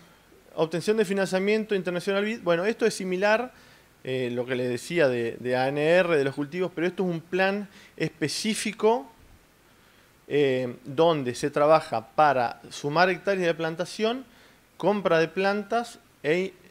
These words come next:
y, y la incorporación de tecnología, perdón.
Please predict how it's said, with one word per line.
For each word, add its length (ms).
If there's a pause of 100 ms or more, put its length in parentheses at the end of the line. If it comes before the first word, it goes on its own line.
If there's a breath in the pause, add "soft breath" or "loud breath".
(120)
y, 80 (680)
y 420
la 140
incorporación 680
de 80
tecnología, 640
perdón. 360